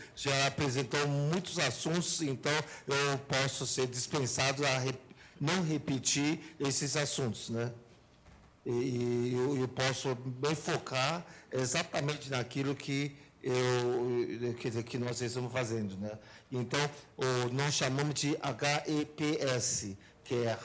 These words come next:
High Energy Photon Source.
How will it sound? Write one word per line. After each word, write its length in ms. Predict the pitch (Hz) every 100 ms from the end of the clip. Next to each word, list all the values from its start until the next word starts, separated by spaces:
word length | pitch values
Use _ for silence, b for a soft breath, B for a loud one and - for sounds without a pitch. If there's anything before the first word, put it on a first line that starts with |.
| -
High 300 | 147 151 -
Energy 540 | 147 156 147 135 143 139
Photon 560 | - 139 - 143 147
Source. 720 | 131 - 123 101 - - -